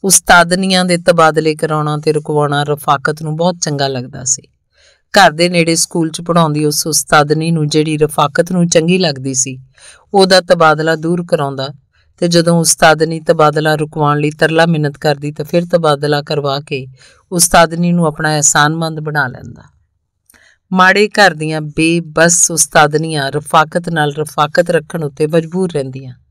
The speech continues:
ਕਦੀ-ਕਦੀ ਤੇ ਰਫਾਕਤ ਆਪਣੀ ਰਫਾਕਤ ਵਿੱਚ ਵਾਜਿਦ ਨੂੰ ਵੀ ਸ਼ਾਮਲ ਕਰਕੇ ਸੋਹਣੀ ਉਸਤਾਦਨੀ ਨਾਲ ਮਿਲਾ ਦਿੱਤਾ ਕਰਦਾ ਸੀ। ਨਵੀਂ ਬਸਤੀ ਦਾ ਨੂਰਾ ਨੰਬਰਦਾਰਾਂ ਦੇ ਖਾਨਦਾਨ ਦਾ ਪੁਰਾਣਾ ਮੁਜਾਹਰਾ ਰਹਿ ਚੁੱਕਿਆ ਸੀ।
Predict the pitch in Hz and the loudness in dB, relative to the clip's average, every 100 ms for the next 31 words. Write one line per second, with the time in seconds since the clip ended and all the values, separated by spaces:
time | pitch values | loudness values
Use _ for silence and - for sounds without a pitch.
0 | _ _ _ _ 202 196 214 190 180 175 | _ _ _ _ 0 2 2 0 0 0
1 | 165 160 - 151 170 170 175 160 151 147 | 0 0 2 0 0 -4 -6 -2 -2 0
2 | - 143 170 165 160 156 156 147 143 156 | 0 -2 0 -2 -4 -6 2 2 2 -2
3 | 190 190 190 170 165 143 143 147 156 131 | -2 -2 -2 -2 -2 -2 -4 -8 -8 -8
4 | 151 156 196 196 170 147 - 151 151 151 | -8 -6 -6 -6 -4 -4 -2 -2 -2 -6
5 | 156 143 131 131 _ _ _ _ - 170 | -6 -8 -8 -12 _ _ _ _ -2 4
6 | 170 170 180 165 156 139 131 120 120 117 | 6 6 4 0 -4 -6 -6 -10 -10 -10
7 | - - - _ _ _ _ _ _ - | -10 -12 -20 _ _ _ _ _ _ 2
8 | 202 220 214 185 - 196 180 175 175 175 | 4 6 6 4 2 0 2 2 2 2
9 | 180 175 165 156 156 151 147 147 147 147 | 2 2 0 -2 -2 2 2 2 0 -2
10 | 139 170 151 151 147 143 143 147 160 156 | -2 0 0 0 -2 -2 -6 -4 -2 0
11 | 156 156 151 156 160 160 139 135 147 - | -2 -2 0 2 0 0 -4 -4 -8 -10
12 | 131 - 120 - 113 | -14 -10 -6 -6 -8